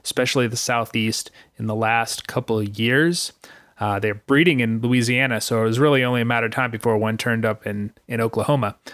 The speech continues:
Notably, this bird was only seen three miles from Texas, a state where limpkin has yet to be recorded.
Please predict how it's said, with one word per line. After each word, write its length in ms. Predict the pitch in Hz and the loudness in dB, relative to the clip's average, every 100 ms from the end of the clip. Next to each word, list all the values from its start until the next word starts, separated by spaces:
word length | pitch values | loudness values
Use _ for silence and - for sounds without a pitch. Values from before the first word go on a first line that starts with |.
| - - | -20 -4
Notably, 680 | 151 165 277 180 170 220 233 | 4 6 6 6 4 4 2
this 160 | - 220 | 2 4
bird 220 | - 175 | 4 4
was 140 | 151 165 | 4 2
only 180 | 160 | 2
seen 220 | 147 147 135 | 2 0 0
three 280 | 143 170 | 4 4
miles 300 | 165 151 139 | 6 2 0
from 180 | - 117 | -2 -4
Texas, 600 | - - 156 - 98 - | -4 -4 -2 -2 -4 -4
a 100 | 127 | -4
state 260 | - 127 127 | -2 -2 -2
where 120 | 120 | -2
limpkin 400 | 117 120 - 113 | 0 -2 -2 -4
has 460 | - 139 151 151 135 | 0 0 2 2 2
yet 320 | 139 143 - | 4 4 0
to 100 | 135 | 0
be 220 | 127 131 | 2 2
recorded. 680 | 123 123 143 139 117 101 | 2 0 4 4 2 -2